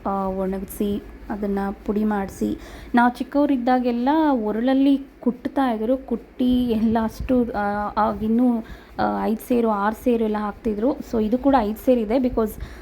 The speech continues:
ಆ, ನಮ್ಮೂರಲ್ಲಿ, ನಮ್ಮ ಮನೆಯಲ್ಲಿ ಇದು ಹರಕೆ ಇತ್ತು. So ಹರಕೆಗೋಸ್ಕರ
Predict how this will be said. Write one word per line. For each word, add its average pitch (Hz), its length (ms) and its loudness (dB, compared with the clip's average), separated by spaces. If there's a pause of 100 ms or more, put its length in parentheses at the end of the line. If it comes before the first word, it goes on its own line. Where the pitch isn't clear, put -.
(140)
ಆ, 214 200 2
ನಮ್ಮೂರಲ್ಲಿ, 220 640 2
ನಮ್ಮ 220 280 2
ಮನೆಯಲ್ಲಿ 233 600 0
ಇದು 214 180 -4
ಹರಕೆ 202 500 0
ಇತ್ತು. 233 300 0
So - 380 -4
ಹರಕೆಗೋಸ್ಕರ 240 760 0